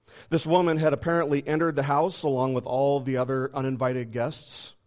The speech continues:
And given what Luke has told us about her, how it was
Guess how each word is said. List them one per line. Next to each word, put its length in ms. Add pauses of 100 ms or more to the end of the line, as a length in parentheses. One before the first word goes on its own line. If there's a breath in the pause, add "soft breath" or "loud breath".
(840 loud breath)
And 120
given 360
what 180
Luke 300
has 180
told 240
us 140
about 240
her, 240
how 220
it 160
was 280